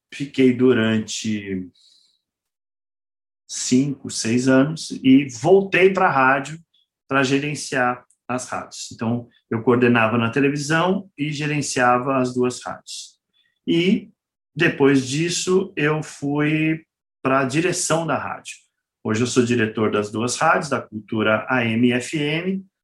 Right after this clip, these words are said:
e dou aula na faap daquilo que eu mais sei fazer, que é produção. Então, eu também tô na faap desde noventa e nove, então mais de vinte anos dando aula de produção de rádio.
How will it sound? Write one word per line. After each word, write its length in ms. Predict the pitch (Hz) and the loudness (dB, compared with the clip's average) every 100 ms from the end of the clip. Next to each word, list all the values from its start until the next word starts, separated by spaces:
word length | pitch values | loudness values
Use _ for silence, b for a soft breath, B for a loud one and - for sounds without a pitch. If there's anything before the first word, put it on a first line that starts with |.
| _ _ _ - | _ _ _ -8
e 160 | 156 156 | -4 0
dou 160 | 175 | 4
aula 240 | 135 139 160 | 4 6 4
na 100 | - | 0
faap 480 | - 135 139 151 175 185 - _ - | 0 2 2 0 -6 -12 -12 _ -16
daquilo 560 | 123 120 143 - 156 | -12 -4 -4 -2 -2
que 100 | 147 | 0
eu 80 | 165 | 0
mais 200 | 143 139 | 0 0
sei 180 | - 143 | 0 -2
fazer, 380 | 165 147 123 131 | -2 -2 0 0
que 120 | 147 | -2
é 40 | |
produção. 580 | 143 139 139 - - - _ _ _ _ | -6 -6 -8 -6 -8 -8 _ _ _ _
Então, 300 | - 104 107 | -8 -4 -4
eu 80 | 107 | -4
também 340 | 110 104 104 | -4 -4 -4
tô 140 | 107 110 | -4 -4
na 100 | 107 | -4
faap 440 | - 104 107 107 | 0 2 2 0
desde 440 | 107 110 110 110 110 | -4 0 0 0 -2
noventa 480 | 104 98 104 107 | -4 -6 -8 -2
e 80 | 127 | 2
nove, 680 | 123 123 123 135 135 196 190 _ b b b b b _ | 4 4 4 2 -4 -10 -10 _ b b b b b _
então 260 | 107 110 | -6 -2
mais 400 | 110 104 110 113 | 0 2 2 0
de 400 | 117 117 104 95 101 - | -4 -2 -4 -6 -14 -2
vinte 420 | 120 120 113 127 | 2 2 4 2
anos 680 | 110 110 120 120 - - - _ _ | 4 2 0 -2 -6 -14 -20 _ _
dando 280 | 117 117 107 | 0 2 4
aula 340 | 104 107 113 113 | 6 6 4 2
de 140 | 110 | -2
produção 800 | - 110 110 - 110 107 120 - _ - | -4 -4 -4 -4 0 0 0 -4 _ -8
de 160 | 117 | -6
rádio. 400 | 107 - - - | -4 -6 -10 -16